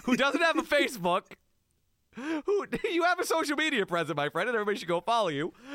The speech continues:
but doesn't interact with me all that much on the socials, found me and tried to friend request me on CoStar, to which I said,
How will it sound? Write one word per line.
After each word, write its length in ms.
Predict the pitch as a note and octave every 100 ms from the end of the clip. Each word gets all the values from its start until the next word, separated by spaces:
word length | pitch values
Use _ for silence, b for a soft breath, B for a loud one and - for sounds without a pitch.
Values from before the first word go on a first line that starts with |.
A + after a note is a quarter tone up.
| B
but 360 | - G#3+ - F5+ - B C#4 B
doesn't 240 | - F4
interact 480 | E4+ D4+ C4+ C#4+ B3
with 80 | C4+
me 100 | C4
all 140 | C4
that 160 | C4 A#3+
much 180 | B3+ B3+
on 140 | A#3
the 100 | G#3
socials, 540 | A#3+ B3+ A#3+ A3 F3+ - A3+ C4 B
found 280 | A3+ B3 C#4+
me 100 | C#4
and 100 | C4
tried 240 | C4+ B3
to 60 | G#3+
friend 240 | A#3 A#3
request 360 | A3 G#3+ G#3 -
me 160 | G3+
on 200 | G3 F3+
CoStar, 580 | A#3+ E3+ D#3 - A2 A2 - b b b
to 120 | -
which 200 | A3+ B3+ -
I 240 | B3 C#4
said, 420 | B3 - F#3+ E3+